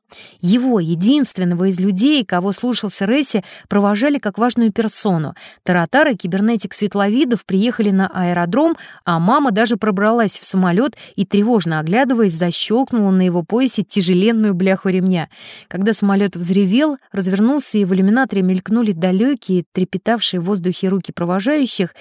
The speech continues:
Сергей наконец-то поверил, что именно он летит выполнять ответственное поручение. Листок с заданием для Ресси, который лежал у Сергея в кармане, был сочинен профессором Громовым. Точнее, написан рукой кибернетика Светловидова,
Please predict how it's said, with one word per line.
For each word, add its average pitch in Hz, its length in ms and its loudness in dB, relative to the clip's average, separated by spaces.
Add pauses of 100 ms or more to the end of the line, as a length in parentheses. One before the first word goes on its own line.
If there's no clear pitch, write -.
(380)
Сергей 240 320 0
наконец-то 214 540 0
поверил, 202 640 0
что - 200 -4
именно 226 540 0
он 190 220 2
летит 170 400 -2
выполнять 185 580 -2 (300)
ответственное 180 880 -2
поручение. 165 760 -6 (720)
Листок 233 480 0
с 185 60 -6
заданием 190 480 2
для 185 240 0
Ресси, 247 380 0
который 190 320 -2
лежал 190 320 2
у 170 60 -4
Сергея 170 340 -4
в - 40 -20
кармане, 262 460 -2 (240)
был 262 180 2
сочинен 254 560 2
профессором 220 720 -2
Громовым. 151 540 -2 (400)
Точнее, 226 420 2
написан 202 500 -2
рукой 165 300 -2
кибернетика 185 640 0
Светловидова, 190 840 0